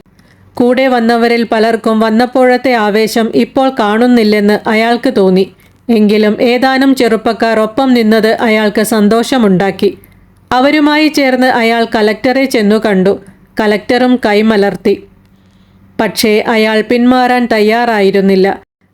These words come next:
അടിയന്തിരമായി കുന്നിടിക്കൽ നിർത്തിയില്ലെങ്കിൽ താൻ നാളെ മുതൽ നിരാഹാരം ആരംഭിക്കുമെന്ന് അയാൾ പ്രഖ്യാപിച്ചു.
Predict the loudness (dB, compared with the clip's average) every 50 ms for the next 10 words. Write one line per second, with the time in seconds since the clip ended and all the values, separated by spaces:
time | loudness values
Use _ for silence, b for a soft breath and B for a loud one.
0 | _ _ -2 0 0 0 0 0 0 0 0 0 0 0 0 0 0 0 -2 0
1 | 0 0 2 2 2 2 0 -2 0 0 0 2 2 2 0 0 -2 -2 0 0
2 | 0 0 0 0 0 0 0 0 0 0 -2 -2 0 2 2 2 2 2 0 0
3 | 0 2 2 0 2 2 2 2 2 2 2 2 0 0 0 0 0 0 0 0
4 | 0 0 0 0 0 0 2 2 0 0 0 -2 0 0 0 2 2 0 0 0
5 | -2 -2 0 0 0 0 0 0 -2 -4 -2 -2 -2 -2 0 0 -2 -2 -2 -4